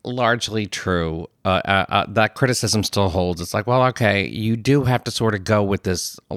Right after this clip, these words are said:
pseudo David Lynchian take on corporate culture.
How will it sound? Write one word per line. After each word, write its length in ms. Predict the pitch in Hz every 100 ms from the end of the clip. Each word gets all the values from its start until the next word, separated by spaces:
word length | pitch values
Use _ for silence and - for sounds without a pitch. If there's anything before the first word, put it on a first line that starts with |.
| - _ _ _ _
pseudo 680 | - - 135 123 120 113 104
David 380 | 90 107 101 98
Lynchian 600 | 98 101 - 98 92 85
take 420 | - 95 87 -
on 360 | 87 90 87 85
corporate 380 | - - 90 85
culture. 480 | - 135 127 120 113